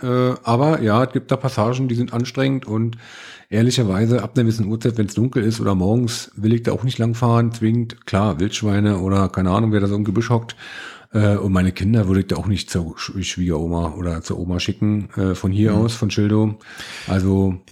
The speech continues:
Speaker 1: das
Speaker 2: Ja,
Speaker 1: ist
Speaker 2: aber
Speaker 1: nicht
Speaker 2: lass
Speaker 1: der
Speaker 2: uns mal bei
Speaker 1: Best
Speaker 2: den
Speaker 1: Practice Way.
Speaker 2: Ja, klar, aber lass uns mal allgemein an der Anbindung zu Zülsdorf bleiben,
Speaker 1: Mhm.
Speaker 2: die einfach absolut fehlt. Und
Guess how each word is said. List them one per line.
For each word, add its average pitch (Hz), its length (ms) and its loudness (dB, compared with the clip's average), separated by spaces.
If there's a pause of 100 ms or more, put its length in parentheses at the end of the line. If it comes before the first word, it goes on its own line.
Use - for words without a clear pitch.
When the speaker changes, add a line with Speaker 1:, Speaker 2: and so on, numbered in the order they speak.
(160)
Speaker 1:
das 117 160 -12
Speaker 2:
Ja, 113 80 -4
Speaker 1:
ist 120 60 4
Speaker 2:
aber 131 100 4
Speaker 1:
nicht 123 60 2
Speaker 2:
lass 151 80 2
Speaker 1:
der 185 100 4
Speaker 2:
uns - 80 -2
mal 170 100 2
bei 156 120 4
Speaker 1:
Best 156 100 2
Speaker 2:
den 147 100 -4
Speaker 1:
Practice 107 420 -2
Way. 76 200 -8 (240)
Speaker 2:
Ja, 107 320 -2
klar, 110 160 0
aber 98 100 2
lass 117 160 2
uns 151 140 4
mal 143 100 2 (120)
allgemein 117 420 0
an 113 100 0
der 101 120 0
Anbindung 120 920 2
zu 117 160 -6
Zülsdorf 113 640 -4
bleiben, 101 440 0
Speaker 1:
Mhm. 110 40 -4
Speaker 2:
die 107 300 -2
einfach 117 480 -2
absolut 131 560 -4
fehlt. 135 400 2
Und 101 440 0